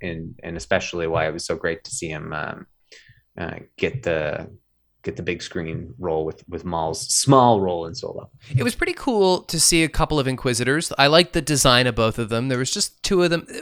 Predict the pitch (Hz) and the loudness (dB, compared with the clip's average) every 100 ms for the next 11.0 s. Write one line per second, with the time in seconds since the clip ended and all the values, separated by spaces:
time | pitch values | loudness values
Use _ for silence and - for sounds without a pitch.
0 | - 311 - - 233 277 190 151 143 117 | -4 -2 -2 -4 6 6 6 6 4 2
1 | - 123 107 - 123 110 110 113 98 101 | 2 2 2 2 0 0 -2 -2 -2 0
2 | 101 87 87 87 98 117 104 - 95 127 | 0 -2 -6 -8 0 0 0 -4 0 4
3 | 127 - 143 131 151 - - - - - | 4 2 -2 4 4 4 -4 -20 -6 2
4 | 175 156 135 127 123 127 117 120 - 120 | 4 4 4 2 2 0 2 0 0 -4
5 | 113 107 104 101 104 104 101 95 101 110 | 0 0 0 -4 -4 -4 -4 -2 -2 -2
6 | 98 101 98 92 95 101 - 107 95 85 | -4 -2 -2 0 0 -2 0 0 0 -8
7 | 120 - - _ _ - 311 294 135 110 | -8 -16 -20 _ _ -2 0 2 4 2
8 | 104 101 98 85 120 - - - - 135 | 2 0 0 -2 0 -2 -2 -8 -10 -6
9 | 117 131 117 - 117 113 107 107 95 107 | 0 2 2 0 0 2 4 4 4 0
10 | 104 95 92 98 87 92 87 98 - | -4 -4 -4 -6 -6 -8 -6 -6 -8